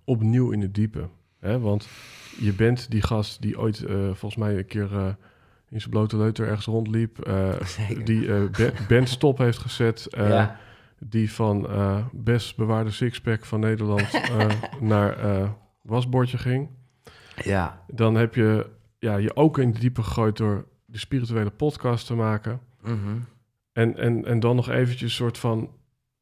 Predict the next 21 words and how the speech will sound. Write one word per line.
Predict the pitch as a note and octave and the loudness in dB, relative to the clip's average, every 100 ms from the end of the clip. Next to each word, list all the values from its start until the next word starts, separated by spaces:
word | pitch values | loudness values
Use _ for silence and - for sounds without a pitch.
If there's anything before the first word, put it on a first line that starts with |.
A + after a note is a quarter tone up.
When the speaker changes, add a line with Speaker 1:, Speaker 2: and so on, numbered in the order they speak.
| _ | _
Speaker 1:
in | - B2+ | 2 2
de | A#2+ | 4
achterhoede | C3+ - C#3 A#2+ C3 B2 A#2+ - | 0 0 2 4 4 4 0 -2
alle | B2+ B2 A#2+ | 0 0 0
retraites, | A#2 B2 B2+ C3 B2+ A2+ A2 - - _ _ _ _ _ | -2 -2 2 2 2 0 -2 -4 -10 _ _ _ _ _
ja, | - A#2 G#2+ | -4 -2 -2
afslagen. | - C3 - B2 A#2 A2+ A#2 A#2 _ - - _ _ _ _ _ _ _ _ _ _ _ _ _ _ _ - - | -2 -4 -2 -2 0 -2 -4 -6 _ -20 -20 _ _ _ _ _ _ _ _ _ _ _ _ _ _ _ -20 -18
Wa-, | D#2 - B2+ B2+ | -14 -2 0 4
wat | C#3 D3+ | 4 4
maakt | C#3 C#3+ C#3+ - | 2 2 -2 -14
dat | C3 B2 B2+ | -6 0 0
er | B2+ | 2
in | C3 | 2
jou | C3 B2+ - | 2 -2 -4
constant | - D#3 E3 C3 B2+ | 0 0 0 -2 -2
opnieuw, | A#2 A2 A#2+ E3 F3+ - _ _ _ | 0 4 6 4 0 -8 _ _ _
ja, | - B2 G2 F#2 | -6 -4 -2 -4
een | |
soort, | - B2 B2+ - - - | -4 -4 -6 -12 -14 -2
want | B2+ | 0
eigenlijk | B2 D#3 D3 | 2 0 0